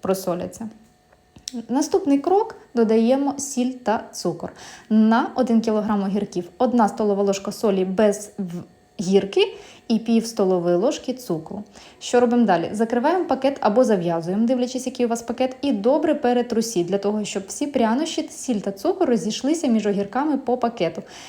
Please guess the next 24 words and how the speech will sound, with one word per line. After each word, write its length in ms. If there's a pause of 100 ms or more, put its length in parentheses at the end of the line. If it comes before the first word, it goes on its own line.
(140)
І 100
тоді 360
огірки 400
добре 400
будуть 400
пускати 600 (100)
сік. 440 (1080)
Е, 180
солити 520
вони 280
мають, 640
е, 100
по 180
часу 440
солитися 640
десь 440
дві-три 540
години. 420
Впродовж 420
всього 320
цього 300
часу 400
хоча 240
б 40